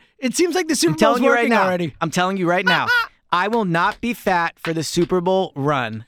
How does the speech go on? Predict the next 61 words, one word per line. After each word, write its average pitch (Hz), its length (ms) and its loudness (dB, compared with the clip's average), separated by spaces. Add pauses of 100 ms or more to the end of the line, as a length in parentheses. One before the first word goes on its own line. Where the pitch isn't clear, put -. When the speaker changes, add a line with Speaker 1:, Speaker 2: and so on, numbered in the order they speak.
(120)
Speaker 2:
It's - 220 -2
happening, 208 640 -2
and 151 260 -6
I 160 160 -2 (140)
swear - 440 -2
on 180 140 -2
my 151 160 -2
life, 123 380 -10 (340)
come 156 240 -4
playoff 160 300 0
time, 170 320 -4
I 135 100 -2
will 156 100 -2
be 147 120 -4
looking 131 280 -6
good 120 140 -6
in 113 80 -10
my 107 100 -16
suits. - 240 -20
Speaker 1:
Yeah, 92 460 -4
I 117 100 -10
believe 117 360 0
it. 98 160 -12 (220)
I 117 60 -16
Speaker 2:
Thank 117 120 -6
Speaker 1:
believe 110 200 -4
Speaker 2:
you. 98 80 -14
Speaker 1:
it. 95 60 -20 (140)
I 113 60 -10
really 113 220 0
do. 104 220 -4 (160)
Um, 110 380 -12
Speaker 2:
But 104 100 -6
Speaker 1:
I'll - 40 -16
Speaker 2:
damn, 113 160 0
Speaker 1:
do 135 60 0
Speaker 2:
that 107 60 0
Speaker 1:
what 131 80 -2
I 127 60 0
Speaker 2:
pumpkin 113 220 -4
Speaker 1:
can 123 40 -4
to 120 40 -2
Speaker 2:
bread 120 100 0
is 120 60 -2
Speaker 1:
help. 107 120 -6
Speaker 2:
good, 120 200 -10
though. 131 100 -6
Speaker 1:
And, 123 240 -4
and 117 140 -12
the 117 40 -8
listeners 117 440 -8
will 117 80 -4
help. 113 200 -4
We'll, 113 340 -4
we'll 120 100 -4
Speaker 2:
Thank 113 180 0
Speaker 1:
do 120 80 -6
Speaker 2:
you, 113 80 -2
Speaker 1:
our 117 60 -2
Speaker 2:
yes. 117 240 -2
Speaker 1:
part. 104 140 -14